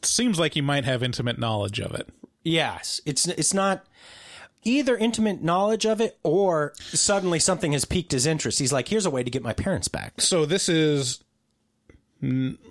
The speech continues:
Speaker 1: okay, so th-, now that I'm thinking about it, in the chronology, this is after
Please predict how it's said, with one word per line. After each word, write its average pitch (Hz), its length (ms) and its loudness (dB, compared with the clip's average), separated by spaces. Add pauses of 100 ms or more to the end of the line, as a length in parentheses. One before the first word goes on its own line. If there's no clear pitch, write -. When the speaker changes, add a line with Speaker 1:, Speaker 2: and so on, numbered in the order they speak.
(320)
Speaker 1:
okay, 139 300 -4
so 165 280 2
th-, 143 260 -10 (300)
now 175 260 0
that 185 80 2
I'm 165 120 0
thinking 160 240 -2
about 139 180 0
it, 135 80 -6
in 147 160 0
the 147 60 0
chronology, 160 760 2
this 131 320 -2
is 143 180 2 (100)
after 139 640 -2